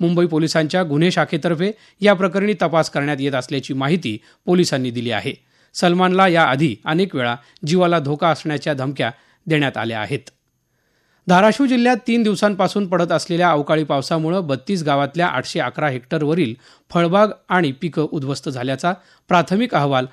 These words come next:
महसूल विभागानं शासनाकडे पाठवला आहे. या बाधित झालेल्या गावातल्या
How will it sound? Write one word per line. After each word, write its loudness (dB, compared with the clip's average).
महसूल 2
विभागानं 0
शासनाकडे -6
पाठवला -6
आहे. -6
या 6
बाधित 4
झालेल्या 2
गावातल्या 2